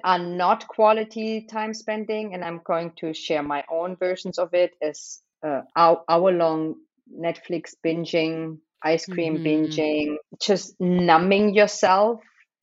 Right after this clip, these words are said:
Speaker 1: There's nothing wrong with that. We all do it to escape a pain. But that by yourself is not necessarily spending quality time with yourself, because
Speaker 2: Mm.
Speaker 1: generally, generally when we do those things,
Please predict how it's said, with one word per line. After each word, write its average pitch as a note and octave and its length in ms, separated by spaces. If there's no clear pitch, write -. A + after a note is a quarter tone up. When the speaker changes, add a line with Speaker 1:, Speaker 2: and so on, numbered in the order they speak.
Speaker 1:
There's G3 220
nothing G#3+ 300
wrong F#3+ 160
with G3+ 120
that. F#3+ 140
We E3 100
all D#3+ 240
do D3+ 140
it E3+ 280
to E3 100
escape C#3+ 520
a F3+ 80
pain. D#3 520
But F3 220
that G#3+ 360
by F#3 180
yourself F3 600
is - 160
not D#3 280
necessarily D3 560
spending C3+ 340
quality C3+ 480
time - 140
with - 140
yourself, - 300
because E3+ 340
Speaker 2:
Mm. G3+ 140
Speaker 1:
generally, F3 720
generally F#3 420
when D#3+ 160
we D3+ 120
do C#3 240
those E4+ 320
things, C#3+ 520